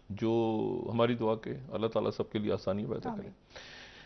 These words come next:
Speaker 1: इसमें दो तीन बातें जो हैं वो, अ, दरमियान में बड़ी, अ, दिलचस्प हैं। एक तो ये है कि ये छिहत्तर साल ट्रंप जो हैं,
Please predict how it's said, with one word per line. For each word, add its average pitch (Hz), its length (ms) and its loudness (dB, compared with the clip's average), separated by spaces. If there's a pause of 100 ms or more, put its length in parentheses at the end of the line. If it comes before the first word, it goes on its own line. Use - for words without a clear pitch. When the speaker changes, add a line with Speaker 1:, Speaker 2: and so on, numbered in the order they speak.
(260)
Speaker 1:
इसमें 277 300 6
दो 226 120 12
तीन 294 160 8
बातें 254 320 12
जो 240 80 8
हैं 143 220 6
वो, 208 440 8
अ, - 220 -4 (600)
दरमियान 120 420 8
में 214 140 4
बड़ी, 160 300 4
अ, 143 60 2 (840)
दिलचस्प 127 600 6
हैं। 90 160 -2
एक 143 160 0
तो 220 100 4
ये 185 140 10
है 202 140 10
कि 190 360 10 (760)
ये 156 80 8
छिहत्तर 160 400 10
साल 185 280 10
ट्रंप 185 320 8
जो 190 100 6
हैं, 113 160 2